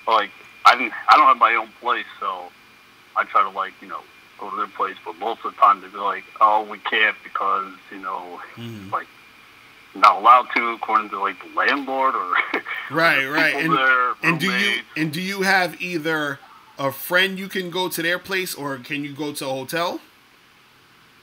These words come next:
Speaker 1: No. <laughs>
Speaker 2: So you don't, so you don't have no friend you could go to their place?
Speaker 1: No.
Speaker 2: And you don't have no hotels around that you know of which you could go to?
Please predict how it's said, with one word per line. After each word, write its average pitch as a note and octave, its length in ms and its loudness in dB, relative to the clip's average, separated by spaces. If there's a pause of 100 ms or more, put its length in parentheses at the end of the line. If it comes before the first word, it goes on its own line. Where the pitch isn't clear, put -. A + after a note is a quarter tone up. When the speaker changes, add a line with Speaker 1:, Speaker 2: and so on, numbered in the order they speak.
(560)
Speaker 1:
No. G2+ 240 -6 (220)
<laughs> - 180 -16 (420)
Speaker 2:
So D3+ 80 -4
you F3 80 0
don't, F3 240 -2
so E3+ 100 -4
you F3 60 -4
don't F3 100 0
have E3 140 -2
no F3 140 -4
friend F3+ 220 -6
you E3 40 -8
could D#3 140 -16
go D#3 100 -6
to D3+ 60 -4
their D3 140 -4
place? G#2+ 420 -16 (1200)
Speaker 1:
No. G2+ 200 0 (400)
Speaker 2:
And D3 120 -2
you E3+ 80 0
don't F3 160 0
have E3 220 0
no E3+ 160 -4
hotels D#3+ 720 -4
around D3+ 380 -4
that C#3 160 -12
you D3+ 80 -8
know D3 240 -8
of C3 120 -12
which C3+ 220 -12
you C#3 80 -16
could B2+ 140 -14
go C3 140 -10
to? - 140 -12